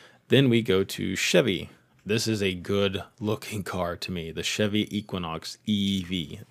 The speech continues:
This concept, um, I don't know that this is, this lo-, doesn't, this looks like a rendering. This doesn't look like a true car. It looks good, though. I do like it. Um, it's a red,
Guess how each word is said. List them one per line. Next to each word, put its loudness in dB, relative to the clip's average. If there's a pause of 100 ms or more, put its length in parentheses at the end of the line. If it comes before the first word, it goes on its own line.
(140)
This -4 (240)
concept, 2
um, -4
I -4
don't -2
know -2
that -4
this -4
is, -8
this -6
lo-, -2
doesn't, -4
this -4
looks 0
like -2
a -4
rendering. -2
This -8
doesn't -8
look -12
like -10
a -4
true -6
car. -2 (960)
It 0
looks 2
good, -4
though. -10 (220)
I 0
do -6
like -4
it. -4 (280)
Um, -4 (1200)
it's -4
a -2
red, 4